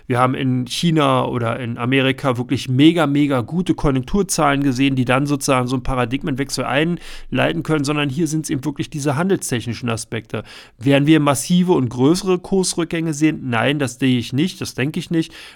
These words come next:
weil einfach die Kaufbereitschaft da ist von Investoren, die auf deutsche Aktien setzen wollen, mit Blick in Richtung China und vor allen Dingen natürlich auch mit Blick auf einer möglichen Stagnation, einer Stabilisierung in den U S A, wo natürlich dann die europäischen Unternehmen eins A davon profitieren würden. Das heißt,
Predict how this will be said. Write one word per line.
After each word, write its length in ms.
weil 80
einfach 180
die 120
Kaufbereitschaft 880
da 200
ist 120
von 200
Investoren, 720
die 220
auf 200
deutsche 320
Aktien 320
setzen 380
wollen, 280
mit 240
Blick 220
in 100
Richtung 300
China 360
und 220
vor 140
allen 80
Dingen 140
natürlich 280
auch 120
mit 180
Blick 240
auf 220
einer 180
möglichen 420
Stagnation, 920
einer 240
Stabilisierung 800
in 160
den 160
U 180
S 160
A, 280
wo 100
natürlich 340
dann 180
die 100
europäischen 560
Unternehmen 420
eins 340
A 220
davon 300
profitieren 560
würden. 160
Das 140
heißt, 260